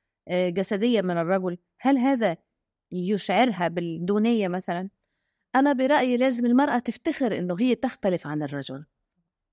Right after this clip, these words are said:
Speaker 2: إنه تفتخر إنه هي ما عندها المصز، شكلها ما بيكون حلو. هيدا أول شغلة، إنه ما عندها تركيبة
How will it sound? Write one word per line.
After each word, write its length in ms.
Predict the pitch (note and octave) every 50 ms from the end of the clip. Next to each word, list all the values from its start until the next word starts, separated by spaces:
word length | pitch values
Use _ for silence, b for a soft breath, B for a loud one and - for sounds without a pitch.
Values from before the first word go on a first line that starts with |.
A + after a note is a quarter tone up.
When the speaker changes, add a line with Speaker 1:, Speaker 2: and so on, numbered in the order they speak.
| _ - F#3
Speaker 2:
إنه 220 | E3 E3 F3 E3+
تفتخر 720 | - - - - - - B3+ A3+ - A#3 A3+ A3+ G#3 -
إنه 200 | G3+ G3 G3+ G3
هي 160 | A3 A3+ A3 G3+
ما 120 | G3 G#3
عندها 320 | G3+ G#3+ G#3 F#3 F3 F#3+
المصز، 520 | F#3 F3+ F#3+ G#3 G3+ - A#3 A3+ A3 G#3 - _ _ _ _
شكلها 380 | - - C#4 C4 - C#4 C4+ C4
ما 120 | C4 C4+
بيكون 340 | C4+ C#4 C4+ - - C#4 B3
حلو. 300 | - D4+ D4 A#3 E3+ F3+
هيدا 200 | G#3 G#3 G3 G#3
أول 240 | G3+ G#3+ A3+ A3+ A3
شغلة، 380 | - C#4 A#3 G3+ E3+ D#3+ D#3+ - _ _ _ _ -
إنه 100 | F3+ F#3
ما 100 | F#3 F3
عندها 440 | F#3 G3 F#3+ F#3 F3+ E3 F#3 F3+ F3
تركيبة 540 | - - G3 F#3 - - B3+ C4 G#3+ A3+